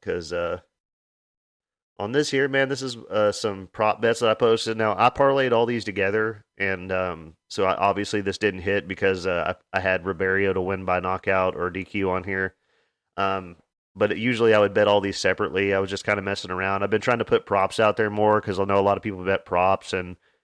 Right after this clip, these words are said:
I think whenever I, if I ever get my Patreon, you know, started, I'll start, you know, doing all the prop stuff on there or whatever.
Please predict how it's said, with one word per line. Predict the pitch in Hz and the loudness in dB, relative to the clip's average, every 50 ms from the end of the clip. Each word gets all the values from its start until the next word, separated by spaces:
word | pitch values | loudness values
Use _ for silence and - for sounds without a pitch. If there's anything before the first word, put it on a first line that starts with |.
| _ _ _ - 98 | _ _ _ -10 -2
I | - | 0
think | 110 110 104 | 0 0 2
whenever | 110 107 107 98 101 107 | 2 0 0 2 2 2
I, | 104 | 2
if | 85 90 98 107 | 2 2 4 4
I | 104 104 | 4 4
ever | 104 104 | 4 2
get | 104 98 90 | 0 0 0
my | 92 90 | 0 0
Patreon, | - 101 95 95 - 104 98 98 98 95 101 92 - _ - | 0 0 -2 0 0 -2 -2 -2 -2 -4 -8 -12 -16 _ -6
you | 104 98 | -4 -2
know, | 98 | -2
started, | 95 - 107 101 101 95 95 92 | -2 0 0 0 2 0 0 0
I'll | 92 90 | 0 -2
start, | 87 - 101 95 92 87 - _ _ - | -2 -2 -2 -4 -4 -4 -6 _ _ -14
you | 95 92 | -14 -8
know, | 92 | -4
doing | 95 95 98 95 | -2 0 2 2
all | 92 | 0
the | 85 | -2
prop | - - 95 90 90 - | -2 0 0 0 0 0
stuff | - 98 92 - | 0 -2 0 0
on | 95 92 87 | 0 -2 -2
there | 87 90 92 92 92 92 90 | -2 -4 -2 -2 -2 -2 -2
or | 87 85 | -2 -2
whatever. | 87 95 92 90 90 87 95 90 90 | -2 -2 0 0 -2 -2 -4 -6 -6